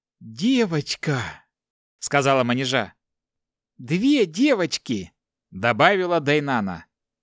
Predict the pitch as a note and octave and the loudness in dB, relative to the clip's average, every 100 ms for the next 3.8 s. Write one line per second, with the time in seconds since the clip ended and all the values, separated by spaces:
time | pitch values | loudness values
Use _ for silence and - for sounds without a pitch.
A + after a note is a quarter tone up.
0 | _ A#2+ A2 C#3+ D3 - A#3 G3 - E3+ | _ -6 0 0 0 2 2 4 0 -2
1 | - G#3 F3+ D3 E3 C#3+ F#3 F#3+ E3 C#3+ | 0 0 0 -2 0 2 0 0 -2 0
2 | D3+ C#3+ B2 F#3 - D3+ C#3+ D#3 C#3 D#3 | 2 2 2 0 0 -4 -2 -4 -2 -4
3 | - - D3+ E3+ C#3+ - F#2 D#2 | -4 -2 -2 -2 -4 -6 -8 -10